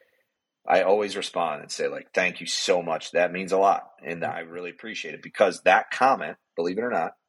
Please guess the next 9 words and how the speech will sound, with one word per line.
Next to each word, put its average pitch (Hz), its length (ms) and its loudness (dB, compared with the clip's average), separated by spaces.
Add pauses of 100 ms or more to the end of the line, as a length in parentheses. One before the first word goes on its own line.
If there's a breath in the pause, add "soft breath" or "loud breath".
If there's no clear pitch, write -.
(320)
is 90 280 -4
support. 101 560 0 (240)
It's 80 180 -10
not - 240 2
financial 147 500 2
support, - 460 -6 (500 soft breath)
but 95 140 4
it 98 160 0
could 143 320 4